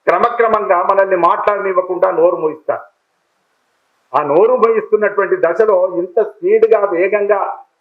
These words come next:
ఎందుకు ఎన్కౌంటర్లు జరుగుతున్నాయనంటే రేపు ఎలక్షన్ వచ్చి, ఈ చివరి అయిపోయి ఫలితాలు వచ్చే లోపు ఆయన అన్న మావోయిస్టు రహిత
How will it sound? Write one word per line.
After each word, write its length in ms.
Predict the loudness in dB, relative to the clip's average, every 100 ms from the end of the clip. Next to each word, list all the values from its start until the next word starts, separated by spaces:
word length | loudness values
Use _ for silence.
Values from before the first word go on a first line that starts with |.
| 0
ఎందుకు 320 | 2 2 4 2
ఎన్కౌంటర్లు 580 | 2 2 0 2 0
జరుగుతున్నాయనంటే 1120 | 2 2 0 -2 0 0 -2 -4 -2 -2 -2 -12 _ _ _ _
రేపు 280 | 0 0 2
ఎలక్షన్ 420 | 2 2 2 2 2
వచ్చి, 120 | -2 -12 _ _ _ 0 0
ఈ 80 | 0
చివరి 300 | 0 2 2
అయిపోయి 680 | 0 0 0 2 0 -4 -2
ఫలితాలు 420 | 0 0 0 0
వచ్చే 220 | 2 2
లోపు 440 | 4 2 0 -4 -10 _ _ _ _ _ _ _ _ _ _ _ -4
ఆయన 320 | -2 0 0
అన్న 460 | 0 2 0 -2 -8 -12 _ _ _ _ 0
మావోయిస్టు 480 | 2 4 0 2
రహిత 520 | 2 2 0 -2 -2